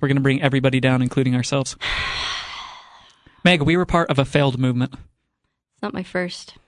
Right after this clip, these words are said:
Speaker 1: We are failures as individuals.
Speaker 2: Why don't you tell our
Speaker 1: <laughs>
Speaker 2: listeners why we failed?
Speaker 1: Well, Gordon Hayward was a free agent, and everybody wanted him to stay in Utah. We were part of that everybody. We joined the Stayward movement. We did a bunch of stuff on social media. We wrote some things about it.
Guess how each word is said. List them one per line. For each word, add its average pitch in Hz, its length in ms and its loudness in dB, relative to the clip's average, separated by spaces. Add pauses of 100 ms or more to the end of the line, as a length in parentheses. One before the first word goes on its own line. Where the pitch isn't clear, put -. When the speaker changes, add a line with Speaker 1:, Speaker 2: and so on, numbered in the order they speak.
(140)
Speaker 1:
We 160 160 4
are 151 120 4
failures 135 480 2
as 120 140 0
individuals. 131 600 0 (460)
Speaker 2:
Why 226 200 0
don't 233 80 4
you 220 40 0
tell 220 260 2
our 196 140 2
Speaker 1:
<laughs> 190 80 0
Speaker 2:
listeners 185 440 -4
why 185 180 -2
we 180 120 -6
failed? 180 420 -6 (240)
Speaker 1:
Well, 170 160 6
Gordon 190 300 4
Hayward 185 380 4
was 156 140 2
a 139 40 0
free 170 200 2
agent, 147 340 2 (240)
and 143 320 2
everybody 147 360 2
wanted 143 220 2
him 156 80 2
to 143 60 -4
stay 147 180 2
in 160 80 2
Utah. 143 280 2 (400)
We 143 120 4
were 131 100 2
part 135 280 2
of 131 380 -2
that 131 220 2
everybody. 127 460 2 (760)
We 127 340 0
joined 127 320 2
the 123 40 0
Stayward 131 420 2
movement. 139 320 0 (420)
We 135 300 0
did 127 160 2
a 120 40 2
bunch 127 180 0
of 143 60 -4
stuff - 240 2
on 135 120 2
social 135 340 0
media. 135 300 2
We 127 120 2
wrote 131 220 0
some 143 120 -2
things 143 240 0
about 139 300 4
it. 143 120 2